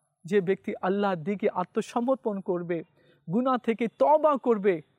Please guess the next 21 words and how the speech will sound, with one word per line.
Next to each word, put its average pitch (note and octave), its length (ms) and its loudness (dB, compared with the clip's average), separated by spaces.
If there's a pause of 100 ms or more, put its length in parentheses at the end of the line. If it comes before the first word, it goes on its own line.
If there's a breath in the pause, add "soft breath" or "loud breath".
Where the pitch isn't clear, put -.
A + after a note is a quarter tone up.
আল্লাহ G3 280 -4
তাআলা F3 260 -4
তাকে F3+ 300 -8
পাক A3 420 0
ও F3+ 40 0
পবিত্র G3+ 500 0
করে E3+ 240 -4
দিবে। D#3+ 280 -8 (440)
আল্লাহ F3+ 200 -4
আমাদের E3+ 240 -8
সবাইকে F#3 540 -6
বোঝার, G3 680 -2 (520)
আমল A#3 380 4
করার G3 360 0 (160)
তৌফিক E3+ 440 -4
দান D3+ 200 -6
করুক। D3+ 280 -6 (520)
দেখা E3+ 300 -4
হবে E3 280 -2 (200)
আগামী G3 380 -2
পর্বে D#3 460 -6